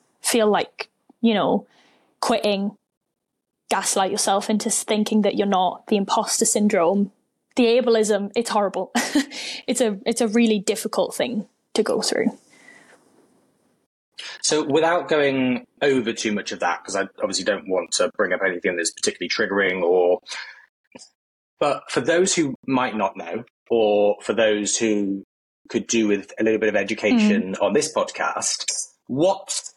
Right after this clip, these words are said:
Speaker 2: what's the one thing or what's kind of one clear thing that people should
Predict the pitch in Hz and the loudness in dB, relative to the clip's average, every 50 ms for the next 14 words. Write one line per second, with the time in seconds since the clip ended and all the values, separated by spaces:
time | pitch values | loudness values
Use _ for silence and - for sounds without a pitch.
0 | _ _ _ _ _ _ _ _ _ _ _ _ _ _ _ _ _ _ - 180 | _ _ _ _ _ _ _ _ _ _ _ _ _ _ _ _ _ _ -2 -2
1 | - - - - 185 139 139 151 143 143 143 135 131 131 - - 117 104 101 98 | -2 -2 -4 -6 -2 0 0 0 2 2 2 0 0 0 0 0 0 0 2 0
2 | 95 98 107 123 135 139 - - - - - - - - 117 120 101 104 - 113 | 0 2 2 2 2 2 0 -4 -6 -6 -8 -8 -6 -4 -4 -4 -4 -4 -4 -2
3 | 120 120 113 113 107 - 123 117 107 - - 110 110 101 - - - 117 107 - | 0 0 0 -2 -2 0 0 0 0 0 0 -2 -2 -2 -4 -4 -6 -6 -6 -4
4 | - 107 104 - - - - 131 117 110 101 - | -6 -6 -4 -2 -2 0 2 2 2 2 0 -2